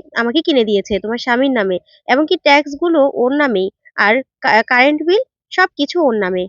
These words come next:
বুঝতে পেরেছো? তোমার স্বামী আমার কাছে আসে, কিন্তু তারপরেই তোমাকে বিয়েটা করেছিল। আসলে তোমারটা তো বৈধ নয়। আমার সাথে ওর মন্দিরে কাগজে কলমে সবভাবে বিয়ে হয়েছে, অনেক আগে বিয়ে হয়েছে। তোমার সাথে যে ওর বিয়ে হয়েছে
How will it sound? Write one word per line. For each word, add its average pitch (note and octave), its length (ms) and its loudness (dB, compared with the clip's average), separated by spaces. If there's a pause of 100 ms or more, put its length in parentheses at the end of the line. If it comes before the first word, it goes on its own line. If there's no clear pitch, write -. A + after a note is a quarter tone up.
(240)
বুঝতে A#3 220 -2
পেরেছো? G#4+ 340 2 (440)
তোমার G#3+ 200 -2
স্বামী C4+ 320 0 (300)
আমার C4+ 260 2
কাছে F#4 220 0
আসে, D#4+ 320 2 (380)
কিন্তু D4 260 0 (380)
তারপরেই D4+ 540 2
তোমাকে D4+ 360 -2
বিয়েটা A#3 320 0
করেছিল। F#3+ 400 -4 (360)
আসলে C4 280 -2
তোমারটা C#4 340 0
তো E4+ 120 0
বৈধ C4 260 4
নয়। A#3 280 2 (240)
আমার A#3+ 260 2
সাথে F4 300 -2
ওর C#4 200 2 (420)
মন্দিরে D4 500 4 (180)
কাগজে C4 380 0
কলমে B3+ 300 0
সবভাবে B3+ 460 0
বিয়ে G#3 240 -2
হয়েছে, F#3+ 340 -2
অনেক A#3 260 2
আগে F4+ 180 2
বিয়ে C4 200 2
হয়েছে। G3+ 240 -2
তোমার G#3+ 180 -2
সাথে A#3 180 -6
যে A#3 80 -2
ওর G#3+ 80 -2
বিয়ে A#3+ 200 0
হয়েছে D#4 280 2